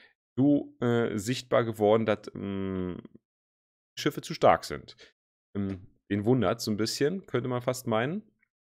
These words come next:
Die Genauigkeitseinstellungen werden für Ledin und alle erf-, also, ähm, erforschbaren sowjetischen Schlachtschiffe der Stufe drei bis zehn geändert.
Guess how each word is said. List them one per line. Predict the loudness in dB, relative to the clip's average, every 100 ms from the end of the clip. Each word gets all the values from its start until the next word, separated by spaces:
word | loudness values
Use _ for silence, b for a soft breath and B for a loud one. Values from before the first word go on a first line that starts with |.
| _ _ _ _ _ B B B _ _ -4
Die | 2
Genauigkeitseinstellungen | 4 4 6 4 4 0 2 2 2
werden | 0
für | 4
Ledin | 2 4 2 0 -2
und | -2 0 2
alle | 2 2
erf-, | 2 0
also, | -2 -2 0 -2
ähm, | -2 -4 -8 -4
erforschbaren | 0 2 4 4 4 2 4
sowjetischen | 2 2 0 -4 -2
Schlachtschiffe | -2 -2 -4 -4
der | -6
Stufe | -6 -10 -4 -2
drei | 0 4 6 4
bis | 0 0 0 -2
zehn | -2 0 0 0
geändert. | 2 2 2 0 -4